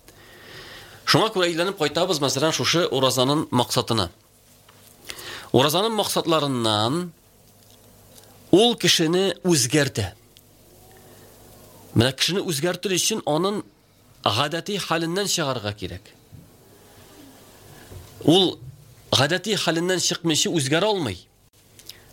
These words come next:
Менә ураза кешене гадәти хәлдән чыгара. Ул, мәсәлән, иртә белән, иртәнге ашны ашый торган булса,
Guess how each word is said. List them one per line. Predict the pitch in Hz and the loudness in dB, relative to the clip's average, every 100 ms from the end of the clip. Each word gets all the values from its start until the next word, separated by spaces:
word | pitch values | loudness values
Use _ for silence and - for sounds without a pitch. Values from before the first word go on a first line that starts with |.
| - | 0
Менә | 120 | 2
ураза | 143 135 127 185 | 2 0 0 -2
кешене | 156 139 117 131 180 202 - _ _ _ - | 0 0 0 0 -2 -4 -12 _ _ _ -2
гадәти | 104 117 120 143 143 | 2 2 0 -2 -2
хәлдән | 113 107 117 117 | 0 0 0 0
чыгара. | - 110 95 82 - _ _ - - - - - - | 0 0 -2 -6 -8 _ _ -20 -20 -20 -20 -20 -2
Ул, | - 370 135 - _ _ - 113 | 2 4 2 -4 _ _ -6 -2
мәсәлән, | 110 123 - | 0 0 0
иртә | 131 117 143 | -4 0 0
белән, | 113 95 87 - _ _ _ _ - - - - - - - - - - - | 0 -2 -4 -18 _ _ _ _ -20 -20 -20 -20 -20 -20 -20 -20 -20 -20 -10
иртәнге | 107 - 113 139 | -6 -2 -2 -2
ашны | 147 143 139 | -6 -4 -4
ашый | 139 123 | -4 -4
торган | 123 127 | -4 -4
булса, | 117 113 - 117 | -4 -4 0 0